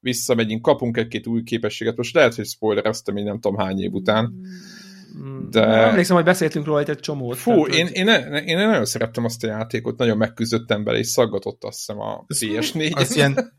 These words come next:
Speaker 3: tíz éves játék?
Speaker 1: Aha,
Speaker 3: Körül van.
Speaker 1: igen, igen, igen, szinte ilyen P S négy
Speaker 3: Szerint-, szerint-,
Speaker 1: nyitó,
Speaker 3: az, az még ilyen
Speaker 1: kétszáz-
Speaker 3: X-, Xbox háromhasonra
Speaker 2: Melyik a Salt and
Speaker 3: jelenne
Speaker 2: Sanctuary?
Speaker 3: szerintem.
Speaker 2: Kétezertizenhat a megjelenés.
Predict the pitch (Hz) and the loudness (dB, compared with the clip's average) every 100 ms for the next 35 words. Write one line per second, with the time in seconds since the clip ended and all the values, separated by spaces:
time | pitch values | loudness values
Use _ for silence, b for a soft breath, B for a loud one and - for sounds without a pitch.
0 | B B - 104 101 123 120 120 - 131 | B B 2 4 6 4 4 2 0 0
1 | 95 - - - _ - 127 170 - 135 | 0 -6 -8 -14 _ -4 2 4 4 0
2 | 101 101 127 131 139 127 - 117 _ - | -2 -2 0 0 0 -4 -8 -10 _ -18
3 | 120 123 - 117 123 123 123 165 139 - | -8 -6 -6 -8 -4 -4 4 4 6 4
4 | 131 120 143 143 143 139 139 151 147 170 | 2 2 0 0 0 2 2 4 6 6
5 | 170 170 - - - 175 143 160 - 147 | 2 -2 -2 -6 -4 -4 0 0 0 0
6 | 143 151 175 160 147 156 156 175 185 185 | 2 2 4 4 4 4 4 4 4 4
7 | 190 180 131 90 90 - 165 156 147 170 | 4 2 2 -2 -4 -2 -2 0 0 0
8 | 147 139 139 135 127 - 139 131 127 | 2 2 2 0 -2 -10 -8 -4 0